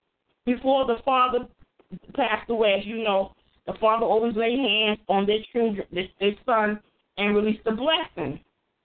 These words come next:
So the father blessing is, and, uh, the father blessing is really, it's really based on, um, Numbers chapter six,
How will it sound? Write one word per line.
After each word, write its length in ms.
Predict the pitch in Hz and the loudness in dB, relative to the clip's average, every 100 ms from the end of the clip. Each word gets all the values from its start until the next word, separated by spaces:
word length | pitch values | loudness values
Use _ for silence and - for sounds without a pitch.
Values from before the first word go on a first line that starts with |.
| _ _ - - _ _ | _ _ -20 -20 _ _
So 100 | 262 | 0
the 160 | 262 262 | 0 0
father 380 | 294 339 370 247 | 2 2 2 -2
blessing 540 | 233 269 - 240 226 - | -2 -4 -2 -2 -2 -2
is, 320 | 220 226 214 214 _ _ _ | 0 2 0 -2 _ _ _
and, 280 | 247 247 - | 0 0 -2
uh, 120 | 82 - - | -8 -8 -4
the 140 | 233 - | -4 0
father 300 | 330 523 262 | 0 2 0
blessing 380 | 196 247 247 220 | 0 -2 -2 -8
is 60 | |
really, 220 | 220 294 - | -4 -2 -2
it's 160 | 208 | -4
really 240 | 269 302 262 208 | -2 0 0 2
based 300 | 240 233 - _ | 0 0 -4 _
on, 440 | 233 226 214 208 - _ _ _ _ _ | 0 2 2 0 -4 _ _ _ _ _
um, 320 | 202 196 190 | 0 2 4
Numbers 380 | 226 262 247 240 - | 2 2 0 -4 -2
chapter 400 | 311 - - 247 - | 0 0 -2 -4 -2
six, 220 | 269 247 | 0 0